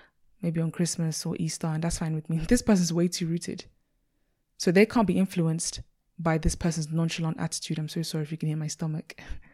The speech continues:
<laughs> towards Christ. And this person who has a God first mentality, before they make any step, they ask God first.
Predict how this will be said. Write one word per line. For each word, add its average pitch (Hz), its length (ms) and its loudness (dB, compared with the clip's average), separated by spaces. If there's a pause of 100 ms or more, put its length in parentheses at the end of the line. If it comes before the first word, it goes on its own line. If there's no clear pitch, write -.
(180)
<laughs> - 600 -20
towards 160 300 -2
Christ. - 420 -8 (1200)
And 190 120 8
this 208 120 8
person 220 340 4
who 196 60 6
has 185 160 4
a 165 40 -4
God 170 160 4
first 175 220 -2
mentality, 165 720 -4 (720)
before 180 320 4
they 190 120 2
make 180 180 0
any 170 160 0
step, - 300 -2
they 165 100 -2
ask - 260 -4
God - 180 -8
first. - 420 -14